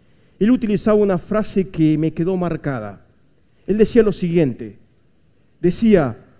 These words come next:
"Una visión sin una tarea hace a un visionario". Y eso es cierto, porque puedo tener una visión,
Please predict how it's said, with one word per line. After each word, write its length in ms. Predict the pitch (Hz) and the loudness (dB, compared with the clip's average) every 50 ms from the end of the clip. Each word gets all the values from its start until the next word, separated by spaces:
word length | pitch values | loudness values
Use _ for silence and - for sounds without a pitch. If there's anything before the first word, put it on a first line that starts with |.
| _ _ _ _ _ _ _ _ _ _ | _ _ _ _ _ _ _ _ _ _
"Una 320 | - 240 262 277 277 240 | -2 0 2 2 4 2
visión 840 | 226 208 196 170 - - - 226 233 196 156 147 147 147 147 147 151 - _ _ _ _ _ _ _ _ _ _ _ _ _ | 2 2 0 -2 -4 -4 -2 0 0 0 0 0 -2 -6 -8 -10 -14 -20 _ _ _ _ _ _ _ _ _ _ _ _ _
sin 420 | _ - - - 226 254 285 277 269 | _ -16 -6 0 4 4 4 4 4
una 220 | 254 240 214 190 | 2 0 0 0
tarea 600 | - 175 175 196 185 165 147 143 143 151 151 - - _ _ _ _ _ _ _ _ _ _ _ _ _ _ _ _ _ _ _ _ _ _ | 0 2 4 4 4 4 4 2 0 -2 -6 -10 -18 _ _ _ _ _ _ _ _ _ _ _ _ _ _ _ _ _ _ _ _ _ _
hace 560 | - 220 214 - - - 220 208 220 214 - - - _ _ - | -4 -2 -2 -2 0 2 2 4 2 0 -6 -14 -20 _ _ -2
a 80 | - | 0
un 220 | 185 185 185 190 170 | 2 2 2 2 0
visionario". 680 | 196 175 - - 185 160 156 143 131 120 113 104 95 107 _ _ _ _ _ _ _ _ _ _ _ _ _ _ _ _ _ _ _ _ _ _ _ _ _ _ _ _ _ | 0 -2 -2 -2 -2 -2 0 -2 -4 -8 -12 -14 -16 -20 _ _ _ _ _ _ _ _ _ _ _ _ _ _ _ _ _ _ _ _ _ _ _ _ _ _ _ _ _
Y 80 | - 190 | -4 -2
eso 140 | 240 - 269 | -2 0 -2
es 80 | 214 | -2
cierto, 480 | - 269 302 262 220 - - 143 113 98 - _ _ _ _ _ _ _ _ _ _ _ _ _ | 0 0 2 2 0 -2 -6 -10 -12 -14 -18 _ _ _ _ _ _ _ _ _ _ _ _ _
porque 280 | 180 196 190 - 214 | 0 0 2 2 2
puedo 280 | - - 269 269 262 247 | 0 2 0 -2 -2 0
tener 220 | - 208 220 226 | 0 0 2 2
una 180 | 233 226 214 190 | 2 0 0 0
visión, 680 | 185 180 151 - - 202 240 240 214 165 135 117 110 | 0 -2 -4 -6 -4 -2 0 0 0 0 -2 -4 -8